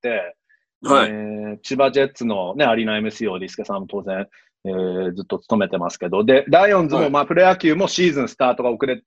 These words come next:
Speaker 1: てしまい、で、まあ、だから結局本当三、四、五っていうのは、<laughs> え、何やってたんですか？
Speaker 2: あの、結構ゲームしてましたね。
Speaker 1: <laughs> そうなんだ。
Speaker 2: あの、エヌビーエーツーケーを結構やってました。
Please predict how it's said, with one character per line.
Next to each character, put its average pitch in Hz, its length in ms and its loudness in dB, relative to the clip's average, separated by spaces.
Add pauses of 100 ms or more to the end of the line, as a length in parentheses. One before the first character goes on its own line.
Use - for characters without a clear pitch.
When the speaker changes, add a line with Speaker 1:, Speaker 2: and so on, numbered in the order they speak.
Speaker 1:
て 123 80 -4
し - 160 -8
ま 127 160 -6
い、 143 400 -4
で、 190 360 4
ま 175 80 2
あ、 - 20 2
だ 185 100 4
か 170 80 2
ら 131 80 0
結 - 140 -12
局 - 140 -10
本 156 100 -6
当 156 80 -6
三、 220 320 -4
四、 180 220 -2
五 151 160 2
っ 156 40 -2 (100)
て 127 80 -10
い - 20 -6
う 120 40 -8
の 107 100 -12
は、 151 240 -4 (140)
<laughs> - 160 -12
え、 147 160 -2
何 170 220 0
や 120 80 -2
っ - 60 -12
て 110 100 -10
た 101 100 -10
ん - 40 -8
で - 80 -20
す - 80 -20
か？ - 360 -8 (1080)
Speaker 2:
あ 156 160 4
の、 160 360 2
結 202 160 -4
構 139 100 -4
ゲ 170 200 2
ー 165 40 -2
ム 139 60 -2
し - 80 -12
て 107 80 -8
ま 98 100 -6
し - 80 -18
た 80 100 -12
ね。 82 220 -12 (200)
Speaker 1:
<laughs> 208 480 2 (120)
そ 196 100 -8
う 160 40 -10
な 113 100 -12
ん - 60 -20
だ。 - 80 -20 (400)
Speaker 2:
あ 120 100 2
の、 127 140 -2
エ 143 100 2
ヌ 196 100 -4
ビ 208 160 -2
ー 196 40 0
エ - 20 2
ー 180 60 -4
ツ 180 200 -8
ー 180 40 -8
ケ 170 220 0
ー 220 40 -2
を 196 180 -4
結 - 180 -12
構 202 120 0
や 226 120 -2
っ - 40 -20
て 113 100 -6
ま 101 120 -6
し - 100 -20
た。 - 140 -20